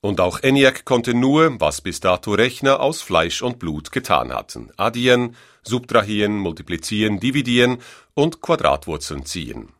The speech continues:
Das aber konnte der Riesenapparat schon damals ziemlich schnell.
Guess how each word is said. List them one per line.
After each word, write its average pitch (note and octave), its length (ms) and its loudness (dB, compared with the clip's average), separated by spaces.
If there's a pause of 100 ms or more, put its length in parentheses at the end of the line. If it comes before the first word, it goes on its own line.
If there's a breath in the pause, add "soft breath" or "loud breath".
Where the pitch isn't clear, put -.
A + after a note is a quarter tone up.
(880 soft breath)
Das E3 300 0
aber D#3 300 4
konnte G#2+ 400 -2
der A2 160 2
Riesenapparat G#2+ 760 2
schon D3+ 180 -2
damals F2 520 0
ziemlich F#2+ 340 -6
schnell. C2+ 320 -6